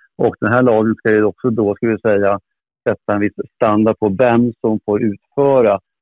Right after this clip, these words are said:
de olika typerna utav ingrepp, såväl som kirurgiska ingrepp, såväl som, ska vi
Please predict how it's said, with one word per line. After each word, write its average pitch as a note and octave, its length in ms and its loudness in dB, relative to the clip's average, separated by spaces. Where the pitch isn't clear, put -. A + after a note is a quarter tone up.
de A2 140 -2
olika G2+ 400 -4
typerna G#2 480 -4
utav G2 520 -6
ingrepp, G#2+ 500 -2
såväl G#2 340 -2
som G#2 180 -2
kirurgiska D3+ 560 2
ingrepp, G#2 380 0
såväl G#2 340 0
som, G2 200 -4
ska A2+ 160 -4
vi G#2 80 -6